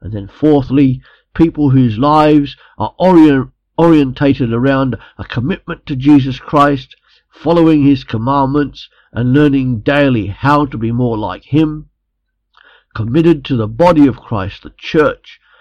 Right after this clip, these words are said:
loving it and loving the bride of Christ just as Jesus loves the church, and then committed to working within their local community,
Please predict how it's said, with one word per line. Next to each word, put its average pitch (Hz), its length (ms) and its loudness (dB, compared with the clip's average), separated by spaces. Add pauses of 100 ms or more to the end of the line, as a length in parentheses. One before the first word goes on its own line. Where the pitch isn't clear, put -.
(140)
loving 151 580 0
it 156 220 -2 (400)
and 107 200 -10
loving 143 480 0
the 120 80 -2
bride 160 540 -4
of 123 160 -6
Christ - 640 -12
just 135 300 -6
as 123 160 -8
Jesus 160 720 -2
loves 113 320 -8
the - 120 -20
church, - 680 -8 (600)
and 107 160 -10
then 107 160 -10
committed 139 600 -2
to 117 100 -2
working 120 480 -2
within 160 460 -4
their 147 240 2
local 139 400 0
community, 110 640 -8